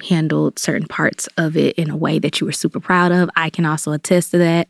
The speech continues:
You know, I think there's ways I could have been a little bit more debonair. I wish my story was very much like, "Oh, God told me and I left it alone.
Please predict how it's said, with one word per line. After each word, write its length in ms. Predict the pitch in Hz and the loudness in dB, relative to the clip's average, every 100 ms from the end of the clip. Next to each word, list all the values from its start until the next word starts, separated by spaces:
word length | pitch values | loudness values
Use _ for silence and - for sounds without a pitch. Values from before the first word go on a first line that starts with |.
| _ _ _ _ | _ _ _ _
You 140 | 190 190 | 4 6
know, 180 | 185 175 | 8 6
I 100 | 175 | 4
think 180 | 160 | 0
there's 220 | - 175 170 | 0 2 4
ways 200 | 170 170 | 2 2
I 80 | |
could 140 | 170 165 | 0 2
have 80 | 165 | 4
been 140 | 165 | 4
a 60 | 156 | 4
little 180 | 165 | 2
bit 120 | 160 165 | 2 2
more 160 | 165 | 2
debonair. 460 | 156 156 165 165 165 | 2 0 0 0 2
I 40 | |
wish 260 | 160 165 - | 2 0 0
my 100 | 151 | -4
story 360 | - 175 170 | 0 4 4
was 180 | 156 147 | 4 0
very 260 | 156 160 156 | 0 0 2
much 380 | 160 156 - 160 | 0 0 -2 -4
like, 260 | 147 - - | -4 -4 -2
"Oh, 180 | 185 180 | 2 4
God 280 | 170 165 - | 4 0 2
told 240 | 175 165 | 2 4
me 120 | 175 | 4
and 80 | 165 | 4
I 60 | 151 | 2
left 240 | 160 - | -2 -2
it 80 | 156 | -2
alone. 560 | 160 170 175 180 175 | 2 4 6 6 4